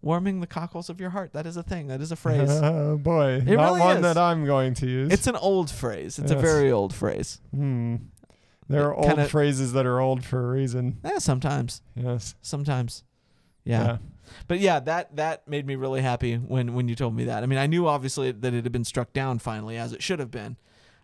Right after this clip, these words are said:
Speaker 1: Uh, but yeah, that's, that's kind of amazing.
Speaker 2: Yeah.
Speaker 1: That's kind of amazing.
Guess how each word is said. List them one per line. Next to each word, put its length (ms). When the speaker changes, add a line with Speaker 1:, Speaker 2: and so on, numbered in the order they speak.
Speaker 1:
Uh, 260
but 400
yeah, 320
that's, 280
that's 200
kind 180
of 60
amazing. 520
Speaker 2:
Yeah. 220
Speaker 1:
That's 180
kind 220
of 60
amazing. 460